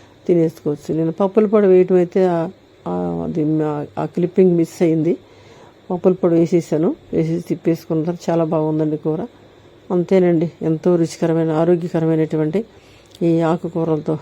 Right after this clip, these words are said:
తయారైన కూర మీరు కూడా తినండి, ఆరోగ్యంగా ఉండండి.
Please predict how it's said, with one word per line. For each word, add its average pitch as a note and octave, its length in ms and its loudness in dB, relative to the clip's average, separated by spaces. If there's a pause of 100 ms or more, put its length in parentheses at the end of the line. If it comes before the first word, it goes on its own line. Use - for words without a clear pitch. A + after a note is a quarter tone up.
(140)
తయారైన D#3+ 320 2
కూర D#3+ 180 -4
మీరు D#3+ 220 0
కూడా D#3 220 -6
తినండి, D#3 480 -4 (640)
ఆరోగ్యంగా D#3+ 580 -2
ఉండండి. D#3 380 -4